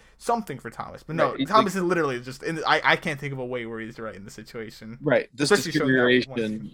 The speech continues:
Speaker 1: once.
Speaker 2: seems to be completely one-sided.
Speaker 1: Definitely, yeah.
Speaker 2: Yeah,
Speaker 1: Yeah.
Speaker 2: but I d-, I guess it does inform us of Claire's mistrust of what Charlie's offers.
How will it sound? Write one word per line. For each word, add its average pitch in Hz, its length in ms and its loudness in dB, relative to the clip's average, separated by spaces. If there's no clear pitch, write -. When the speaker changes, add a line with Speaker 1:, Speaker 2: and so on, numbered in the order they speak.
Speaker 1:
once. - 200 -8
Speaker 2:
seems 131 220 2
to 113 60 -6
be 110 120 -4
completely 104 380 -4
one-sided. 92 680 -6
Speaker 1:
Definitely, 117 460 -4
yeah. 107 220 -14
Speaker 2:
Yeah, - 220 -8
Speaker 1:
Yeah. 120 200 -8
Speaker 2:
but 156 100 2
I 170 60 6
d-, 190 140 2
I 196 100 2
guess 233 200 0
it 151 120 -4
does 139 200 4
inform 123 680 0
us 110 340 -2
of 110 280 2
Claire's 113 440 4
mistrust 113 720 0
of 98 240 -4
what 98 400 -10
Charlie's 107 400 2
offers. 120 640 0